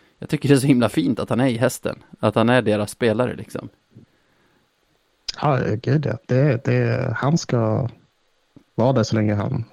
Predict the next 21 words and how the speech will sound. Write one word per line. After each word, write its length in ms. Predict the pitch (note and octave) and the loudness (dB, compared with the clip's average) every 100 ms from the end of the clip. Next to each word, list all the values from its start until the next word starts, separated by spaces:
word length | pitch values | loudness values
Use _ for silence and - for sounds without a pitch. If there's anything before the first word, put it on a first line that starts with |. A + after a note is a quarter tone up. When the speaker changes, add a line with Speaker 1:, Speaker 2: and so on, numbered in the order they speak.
| _ _ | _ _
Speaker 2:
han 180 | C3 A2 | -4 -2
kan, 340 | A#2+ B2 A#2+ | 0 -2 -4
såklart. 400 | - - A#2+ - - - - | -8 -6 -8 -10 -20 -12 -4
Speaker 1:
Mm. 160 | G#2+ - - - | -4 -4 -12 -4
Men 200 | D3 D3+ D3 | 2 4 4
Speaker 2:
Men 40 | |
Speaker 1:
som 60 | B2+ | 2
Speaker 2:
alltså, 200 | A#2 D3+ | 2 2
Speaker 1:
sagt 160 | E3 A#2 | 4 4
Speaker 2:
det 60 | |
är, 60 | G#2+ | 4
vilken 240 | A#2 A#2+ | 2 0
fantastisk 580 | A2+ A#2 - B2+ - F2+ | -2 -2 -2 -4 -4 -6
spelare. 400 | - F2+ - A2 | -4 -6 -4 -6
Speaker 1:
Ja. 60 | - | -6
Speaker 2:
Herregud. 760 | - A#2 G#2+ - A#2 G#2 G#2 G#2 - - | 0 2 0 -2 -2 0 -2 -4 -10 -12
Speaker 1:
Men 280 | - D#3 D#3+ | 0 2 4
i 40 | E3 | 4
deras 240 | F3 E3+ | 2 2
fyra 280 | - E3+ E3+ | 2 4 4
ett-seger 580 | - F3 D#3+ D3+ C3 | 4 2 2 4 2